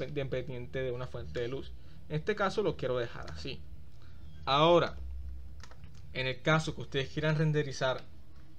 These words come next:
este proyecto, lo que tienen que hacer es crear una cámara.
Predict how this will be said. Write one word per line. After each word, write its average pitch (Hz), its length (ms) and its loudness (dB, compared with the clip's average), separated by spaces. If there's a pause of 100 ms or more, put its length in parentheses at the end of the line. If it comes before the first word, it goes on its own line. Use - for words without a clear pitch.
(280)
este 127 500 0
proyecto, 151 720 2 (300)
lo 165 140 4
que 175 100 2
tienen 170 380 2
que 180 100 4
hacer 160 440 4 (340)
es 160 260 4
crear 120 360 2
una 117 220 -2
cámara. 143 400 0